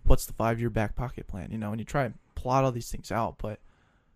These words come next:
what you just said, like, really struck a chord in me in this, in the sense that it's like, if I can focus on, you know, being vulnerable, transparent, authentic,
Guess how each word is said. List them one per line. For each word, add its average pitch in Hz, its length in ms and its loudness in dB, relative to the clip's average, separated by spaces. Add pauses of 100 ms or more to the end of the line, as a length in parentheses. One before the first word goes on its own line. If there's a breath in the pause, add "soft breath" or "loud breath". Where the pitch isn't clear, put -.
what 127 160 2
you 151 120 4
just 143 140 2
said, 139 140 4
like, 113 180 0
really 120 160 -2
struck - 320 -4
a - 60 -14
chord 139 400 4
in 117 100 -4
me 113 160 -4
in 117 100 -6
this, 110 200 -10
in 135 100 -6
the 117 80 -6
sense - 280 -4
that 131 60 0
it's - 140 -6
like, 110 240 -6 (920 soft breath)
if 127 100 0
I 135 140 6
can 139 160 -2
focus 135 560 4
on, 117 340 -2 (460 soft breath)
you 127 120 2
know, 107 140 2
being 127 380 2
vulnerable, 113 500 -2
transparent, 110 600 -2
authentic, 104 720 -6